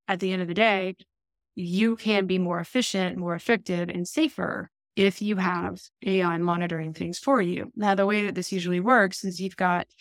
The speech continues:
one operator that's tracking a, a various number of targets at a time, right? So previously,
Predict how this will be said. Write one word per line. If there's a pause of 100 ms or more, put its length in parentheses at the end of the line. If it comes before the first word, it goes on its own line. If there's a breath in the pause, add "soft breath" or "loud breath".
(180 soft breath)
one
operator
that's
tracking
a, (180)
a
various
number
of
targets
at
a
time,
right?
So
previously,